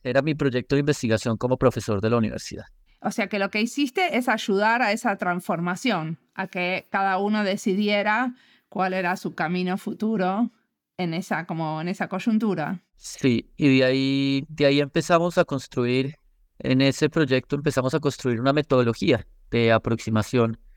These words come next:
Speaker 1: a las comunidades para lograr esa transformación. Y esa metodología está en algunos de los artículos que escribimos en ese momento, eh,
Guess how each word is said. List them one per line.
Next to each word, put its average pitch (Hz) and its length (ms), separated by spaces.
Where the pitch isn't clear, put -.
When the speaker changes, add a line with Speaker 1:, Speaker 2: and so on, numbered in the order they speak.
Speaker 1:
a 127 100
las 123 160
comunidades 113 800
para 120 180
lograr 110 320
esa 110 200
transformación. 113 720
Y 127 180
esa 120 260
metodología 131 840
está 113 400
en 123 340
algunos 120 460
de 127 140
los 117 260
artículos - 580
que - 120
escribimos 117 600
en - 80
ese 120 160
momento, 147 580
eh, 120 460